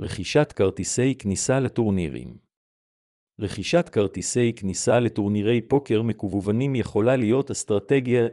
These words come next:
אפקטיבית להגדלת הסיכויים להרוויח סכומי כסף משמעותיים בפוקר. טורנירי פוקר מקנים לשחקנים הזדמנות להתחרות על פרס כספי גדול יחסית,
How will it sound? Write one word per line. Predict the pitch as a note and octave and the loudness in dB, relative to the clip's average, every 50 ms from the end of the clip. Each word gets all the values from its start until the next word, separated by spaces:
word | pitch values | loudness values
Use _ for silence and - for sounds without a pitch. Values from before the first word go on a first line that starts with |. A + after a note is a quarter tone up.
| - | -2
אפקטיבית | A2+ G#2 - G#2+ - - _ C#3+ D3 C3 C3 B2 - - - | -6 -4 -4 -8 -8 -6 _ -2 -2 -2 -2 -6 -6 -8 -2
להגדלת | G#2 G2+ G2+ F#2+ F2+ G2+ G2+ A#2 C3+ - | 0 0 0 0 0 0 0 0 0 -2
הסיכויים | A2 - - G#2 - - G#2 A#2 B2+ A#2+ | -4 -4 -4 -6 -4 -2 -2 0 0 2
להרוויח | A2 G#2 G2+ G2 F#2+ A2+ C#3 C3+ - | 2 2 2 0 0 0 0 0 0
סכומי | - - - - A#2 A#2 B2+ C3 C3 - | -4 -10 -6 -4 -2 -2 -2 -2 -4 -2
כסף | - B2 - - C3+ A#2 - A2+ | -2 -2 -2 -2 -4 -6 -4 -6
משמעותיים | G#2 - - G#2+ G#2 G2+ G2 - - A2+ B2 C#3 D3 D3 | -6 -4 -2 -2 -2 -2 -2 -2 -2 -2 -2 -2 -4 -4
בפוקר. | B2+ A2+ - - - E2 - - - C2+ A#1+ A#1+ - - _ _ _ _ _ _ _ _ _ _ _ _ _ _ _ _ _ _ _ _ | -4 -6 -4 -2 -4 -4 -4 -6 -10 -8 -8 -10 -12 -16 _ _ _ _ _ _ _ _ _ _ _ _ _ _ _ _ _ _ _ _
טורנירי | - A2 G#2+ A2 C3 E3+ F#3 D#3+ A#2+ G2 | -4 -2 0 0 0 0 0 0 0 -2
פוקר | - _ C3+ C#3+ C#3 - B2+ G#2 F#2+ | -2 _ -2 -2 0 2 2 2 2
מקנים | F2+ F2+ - - A2+ A#2+ C3+ C#3 C3 | 2 -2 -6 -4 -2 -2 0 0 0
לשחקנים | A#2 G2+ - - - - - G#2+ G#2+ B2+ C3 B2 | -2 -2 -2 -4 -6 -4 -4 -2 -2 0 -2 -2
הזדמנות | G#2+ F#2+ F2+ G2 G2 G#2 B2 C#3+ D3 - | -2 -2 -2 -2 -2 0 -2 -2 -2 -2
להתחרות | G#2+ G2 - - - G#2 G#2+ C#3 C#3+ - | -2 -2 -2 -4 -4 0 0 0 2 2
על | B2 A2 | 0 0
פרס | - - B2 C3+ C#3+ C3 - - | 0 0 2 2 2 0 -2 -2
כספי | - G#2+ - - - C3+ | -2 -4 -4 -2 -4 -4
גדול | A#2 G2+ G2+ G2 A2 B2 A#2+ A2 | 0 0 0 2 2 0 2 0
יחסית, | A2 - - G#2+ - - - - - - - _ | -2 -4 -4 -6 -6 -4 -6 -6 -6 -8 -12 _